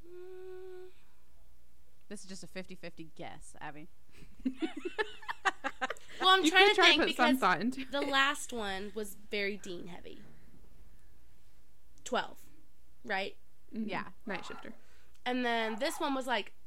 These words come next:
Speaker 1: kinda Sam
Speaker 3: Pretty
Speaker 1: heavy, but
Speaker 3: Sam.
Speaker 1: really, like,
Speaker 3: Yeah.
Speaker 1: Dean
Speaker 2: Both,
Speaker 1: was,
Speaker 2: kinda.
Speaker 1: you know,
Speaker 2: Yeah.
Speaker 1: he kinda had a big revelation at the end. Um, but I'm gonna say, I'm gonna say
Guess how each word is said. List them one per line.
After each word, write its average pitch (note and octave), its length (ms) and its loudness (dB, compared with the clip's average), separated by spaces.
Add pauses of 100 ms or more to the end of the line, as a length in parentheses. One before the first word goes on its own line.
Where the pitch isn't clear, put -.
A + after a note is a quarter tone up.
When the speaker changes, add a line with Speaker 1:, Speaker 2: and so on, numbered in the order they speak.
(520)
Speaker 1:
kinda A3+ 360 0 (100)
Sam E4 220 0
Speaker 3:
Pretty E4 120 0
Speaker 1:
heavy, D#4 200 2
but C#4+ 140 2
Speaker 3:
Sam. A#3+ 60 -2
Speaker 1:
really, E4 240 0
like, B3+ 300 0 (260)
Speaker 3:
Yeah. G3 200 -4 (680)
Speaker 1:
Dean C4+ 280 0
Speaker 2:
Both, A#3 80 2
Speaker 1:
was, G#3+ 200 -4
Speaker 2:
kinda. F3+ 260 -4 (120)
Speaker 1:
you A3+ 80 -2
know, F#3+ 160 0
Speaker 2:
Yeah. F#3 160 -2
Speaker 1:
he A3 300 -2
kinda A3 240 -2
had G#3 180 0
a G3+ 80 0
big G3 380 -4 (160)
revelation G#3 540 -2
at G3+ 180 -4
the G#3 120 -6
end. A2+ 360 -4 (680)
Um, G#3+ 300 2
but - 160 -2
I'm C4 160 6
gonna F4+ 120 2
say, F4+ 140 0
I'm A#3+ 60 -2 (1800)
gonna A#3 120 -2
say B3 140 -4